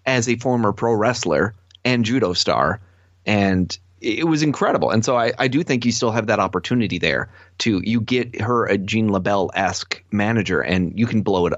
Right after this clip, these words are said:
blow the, the doors off. Um, you know, you'll, you'll do incredible business. So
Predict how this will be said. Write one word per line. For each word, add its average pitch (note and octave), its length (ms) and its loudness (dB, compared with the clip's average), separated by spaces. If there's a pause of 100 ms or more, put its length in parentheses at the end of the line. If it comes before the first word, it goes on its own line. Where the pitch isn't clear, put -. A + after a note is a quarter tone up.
(180)
blow A#2 260 0
the, G2 260 0
the G2 160 -2
doors F#2+ 320 2
off. - 320 0 (720)
Um, E2+ 380 2 (100)
you A2+ 120 0
know, F#2 100 2
you'll, A2 240 2
you'll C3 140 0
do A#2+ 180 2
incredible G2+ 380 0
business. - 400 -6
So - 280 -2